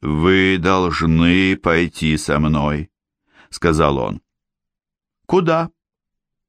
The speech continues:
Зачем?" — спросила Габриэль. Я вдруг ощутил сильное давление.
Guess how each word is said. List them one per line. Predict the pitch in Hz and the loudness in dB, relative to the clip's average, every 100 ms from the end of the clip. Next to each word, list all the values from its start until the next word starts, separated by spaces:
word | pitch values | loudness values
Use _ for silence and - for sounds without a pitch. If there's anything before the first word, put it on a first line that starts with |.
| _ | _
Зачем?" — | 95 104 90 - 147 165 - _ _ _ _ _ _ - | -2 0 0 0 -2 -2 -6 _ _ _ _ _ _ -20
спросила | - - 104 98 101 90 | -20 0 0 2 2 2
Габриэль. | 82 85 76 67 50 - - - - _ _ _ _ _ _ _ _ | 0 0 0 -4 -6 -12 -18 -20 -20 _ _ _ _ _ _ _ _
Я | - 87 95 | -2 0 2
вдруг | 92 95 | 0 0
ощутил | 90 82 82 76 - 92 92 | -2 -2 -4 -6 -2 -2 -2
сильное | - - 85 85 87 85 85 | -8 -2 2 4 4 2 2
давление. | 85 85 87 78 67 57 50 | 0 0 0 0 -2 -6 -8